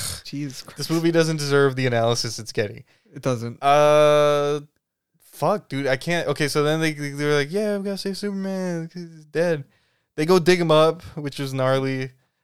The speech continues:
Speaker 2: Um, then
Speaker 1: Th-,
Speaker 2: they
Speaker 1: they straight up just dig up his body.
Speaker 2: Uh, the, the plan is mother box plus electricity plus Krypton ship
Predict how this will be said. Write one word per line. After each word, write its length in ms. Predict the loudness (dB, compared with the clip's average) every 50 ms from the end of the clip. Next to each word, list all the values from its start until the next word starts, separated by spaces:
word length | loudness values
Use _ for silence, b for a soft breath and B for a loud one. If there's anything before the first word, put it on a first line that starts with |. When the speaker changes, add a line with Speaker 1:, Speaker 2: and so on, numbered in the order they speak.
| _ _ _
Speaker 2:
Um, 600 | 0 2 6 6 8 6 6 4 2 -2 -8 -12 -8
then 140 | -6 -4 -2
Speaker 1:
Th-, 160 | 0 -2 0 2
Speaker 2:
they 80 | 2
Speaker 1:
they 40 | 2
straight 400 | 2 0 -2 0 0 2 2 2
up 120 | 2 0
just 280 | -2 -4 -4 -6 -2 -2
dig 180 | 0 2 2 2
up 140 | 0 0
his 140 | -2 -4 -2 -4
body. 260 | -6 -6 -6 -6 -2
Speaker 2:
Uh, 140 | 0 0 0 0
the, 220 | 2 2 2 2
the 200 | 4 2 0 0
plan 400 | 0 0 0 0 2 2 2 2
is 420 | 2 0 0 0 -2 -4 -6 -10 -6
mother 320 | -2 0 0 2 2 0
box 460 | 2 2 2 4 4 2 0 -2 -8 -8
plus 300 | -4 -2 -2 -2 0 0
electricity 840 | -2 -2 -2 -4 -4 -4 -2 -2 -2 -4 -4 -4 -4 -4 -6 -8
plus 280 | -8 -4 -4 -4 -4 -4
Krypton 520 | -4 -4 -4 -4 -2 -2 -2 -2 -2 -2
ship 340 | -2 -2 0 -2 -2 -4 -10